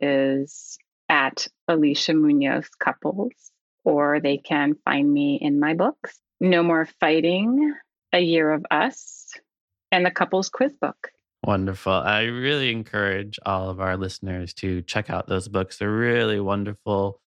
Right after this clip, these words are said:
Speaker 2: conversation starters and, and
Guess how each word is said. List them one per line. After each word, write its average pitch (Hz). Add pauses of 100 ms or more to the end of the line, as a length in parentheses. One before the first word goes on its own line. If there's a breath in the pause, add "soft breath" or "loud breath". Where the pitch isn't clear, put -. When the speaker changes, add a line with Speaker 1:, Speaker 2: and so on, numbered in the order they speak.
(120)
Speaker 2:
conversation 107
starters 98
and, 92
and 95